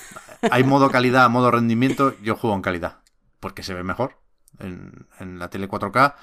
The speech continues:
Speaker 2: Y el, el rendimiento, y, y, o sea, ya va a sesenta frames, ¿eh? Pero en rendimiento baja la, la resolución y suben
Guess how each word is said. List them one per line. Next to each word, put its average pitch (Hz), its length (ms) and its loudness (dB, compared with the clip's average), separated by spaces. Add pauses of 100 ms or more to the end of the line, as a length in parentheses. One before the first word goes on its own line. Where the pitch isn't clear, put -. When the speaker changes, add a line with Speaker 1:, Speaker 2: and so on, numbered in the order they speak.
(300)
Speaker 2:
Y 110 220 -2
el, 98 440 -2
el 98 480 -8
rendimiento, 123 800 -4
y, 110 240 -14
y, 120 140 -8
o - 200 -10
sea, 110 140 0
ya 101 160 -4
va 104 120 4
a 92 40 -2
sesenta 95 340 -8
frames, 101 280 -8
¿eh? 147 140 -4 (280)
Pero 107 320 -6
en 101 100 -10
rendimiento 107 600 -4
baja 107 240 0
la, 107 260 -4
la 107 200 -2
resolución 131 640 0
y 117 140 -6
suben 117 540 -4